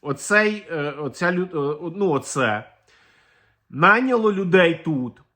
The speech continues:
До речі, працює, е, працює кампанія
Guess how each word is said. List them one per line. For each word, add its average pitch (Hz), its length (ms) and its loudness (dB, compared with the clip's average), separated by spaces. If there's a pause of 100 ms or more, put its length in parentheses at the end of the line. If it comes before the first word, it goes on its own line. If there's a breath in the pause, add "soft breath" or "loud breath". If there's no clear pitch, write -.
(400)
До 143 160 0
речі, 175 600 2 (120)
працює, 165 840 -2 (680)
е, 139 600 -6 (540)
працює 180 360 2
кампанія 180 840 2